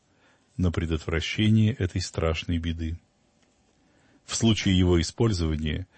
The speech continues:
эсеры намеревались сформировать правительство во главе с Черновым, в которое собирались пригласить представителей всех социалистических партий.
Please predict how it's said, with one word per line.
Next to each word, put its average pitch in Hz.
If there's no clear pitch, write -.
эсеры 139
намеревались 104
сформировать 98
правительство 98
во 85
главе 87
с -
Черновым, 90
в -
которое 107
собирались 98
пригласить 87
представителей 92
всех -
социалистических -
партий. 87